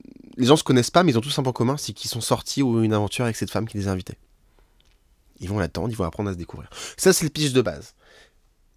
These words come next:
Mais en fait, ce qui est fou, c'est que Davodo a réussi à nous mettre une ambiance. Une ambiance de la Loire.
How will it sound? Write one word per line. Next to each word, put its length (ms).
Mais 360
en 120
fait, 400
ce 180
qui 160
est 40
fou, 420
c'est 340
que 580
Davodo 400
a 60
réussi 240
à 20
nous 60
mettre 220
une 60
ambiance. 480
Une 100
ambiance 260
de 60
la 120
Loire. 360